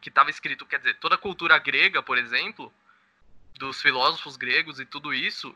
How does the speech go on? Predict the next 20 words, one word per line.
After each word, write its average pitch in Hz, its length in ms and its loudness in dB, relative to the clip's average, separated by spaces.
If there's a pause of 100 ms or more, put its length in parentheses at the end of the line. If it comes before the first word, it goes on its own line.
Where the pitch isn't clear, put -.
e 143 80 -8
transformava, 170 880 4 (300)
traduzia 165 600 2
pra - 140 4
língua 180 280 2
latina, 185 580 0 (320)
e 160 60 2
a 156 40 6
partir 175 300 4
da 185 80 -6
oratória 196 460 0
e - 20 -4
da 196 100 2
retórica 185 640 0
ele 180 200 0
passava 170 600 2
isso 160 520 -10
em 160 100 -8
diante, 143 440 -6
entendeu? 123 320 -10